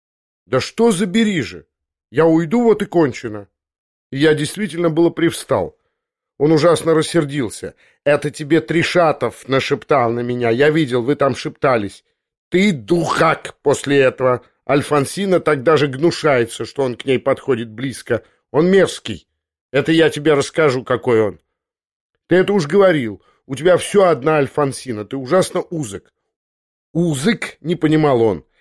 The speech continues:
"Они теперь перешли к Рябому. Вот что. Вот почему я их прогнал. Они бесчестные. Этот Рябой злодей и их развратит.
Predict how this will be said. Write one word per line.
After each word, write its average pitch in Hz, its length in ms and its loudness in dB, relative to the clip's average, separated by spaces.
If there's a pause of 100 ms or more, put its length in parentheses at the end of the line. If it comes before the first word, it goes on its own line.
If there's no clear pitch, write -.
(140)
"Они 160 340 0
теперь 170 460 0
перешли 165 500 -2
к - 120 -8
Рябому. 139 540 2
Вот 147 260 2
что. - 360 -8 (280)
Вот 175 240 0
почему 123 380 -4
я 117 180 4
их 104 140 -2
прогнал. 98 560 -4 (280)
Они 156 220 2
бесчестные. 151 840 -4 (360)
Этот 143 320 0
Рябой 160 360 2
злодей 135 540 0
и 151 260 -8
их - 160 -8
развратит. 135 720 -2